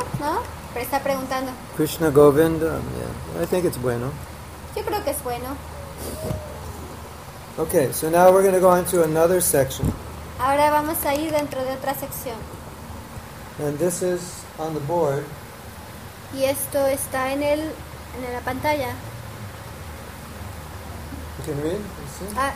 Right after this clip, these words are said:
Speaker 1: es la, no, es en inglés. El cantar no es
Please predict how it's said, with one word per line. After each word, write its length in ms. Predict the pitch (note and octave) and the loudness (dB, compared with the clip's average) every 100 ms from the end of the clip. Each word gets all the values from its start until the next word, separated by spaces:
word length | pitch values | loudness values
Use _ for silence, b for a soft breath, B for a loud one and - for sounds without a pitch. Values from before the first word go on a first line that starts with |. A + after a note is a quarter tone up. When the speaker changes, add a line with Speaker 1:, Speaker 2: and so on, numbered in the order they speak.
| - | -4
Speaker 1:
es 140 | - | -4
la, 100 | D4 | -6
no, 280 | - C4 C4 A#3 | -6 -8 -8 -8
es 140 | - | -8
en 80 | C4 | -8
inglés. 360 | B3 A#3 A#3 - - B B B B - - - - - | -8 -12 -12 -12 -12 B B B B -12 -12 -14 -10 4
El 200 | C4+ C#4+ | 6 8
cantar 540 | C#4+ C#4 E4 F4 G4 - - - - - - C#4 | 8 8 12 12 12 8 -4 -12 -12 -12 -6 2
no 240 | D#4 E4 | 6 8
es 580 | E4 E4+ F4+ F#4+ - | 8 8 6 6 4